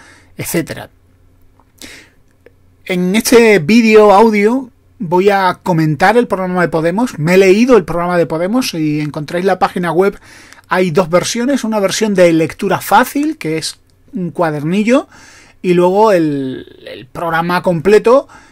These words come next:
que son un montón de páginas, son, eh, ciento y pico páginas. Ci-, eh, lo tengo por aquí, lo tengo por aquí. El, el programa completo, sí, son las doscientas sesenta y cuatro medidas y ciento cinco páginas.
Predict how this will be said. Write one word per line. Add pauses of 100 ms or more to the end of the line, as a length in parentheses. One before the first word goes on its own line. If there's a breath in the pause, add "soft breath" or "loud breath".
(160 soft breath)
que
son (400)
un
montón
de (200)
páginas,
son,
eh,
ciento
y
pico
páginas. (420 soft breath)
Ci-,
eh, (140)
lo
tengo
por
aquí,
lo
tengo
por
aquí. (960 soft breath)
El,
el
programa
completo,
sí,
son (160)
las
doscientas
sesenta
y
cuatro
medidas
y
ciento
cinco
páginas.